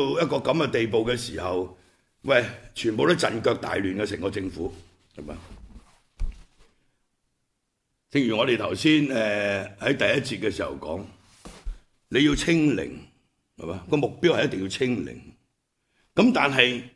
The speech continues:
嗰個染疫嘅人數又咁高，係嘛？跟住你又要政府做嘅一啲所有嘅呢啲所謂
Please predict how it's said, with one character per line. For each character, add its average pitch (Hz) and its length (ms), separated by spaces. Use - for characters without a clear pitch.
嗰 208 120
個 180 60
染 143 100
疫 143 160
嘅 120 200
人 87 220
數 101 220
又 87 120
咁 92 260
高， 98 280
係 101 80
嘛？ 110 360
跟 262 160
住 165 100
你 160 120
又 170 120
要 170 240
政 190 220
府 202 180
做 - 280
嘅 151 180
一 202 120
啲 214 140
所 - 340
有 165 100
嘅 143 180
呢 185 140
啲 185 120
所 170 220
謂 120 160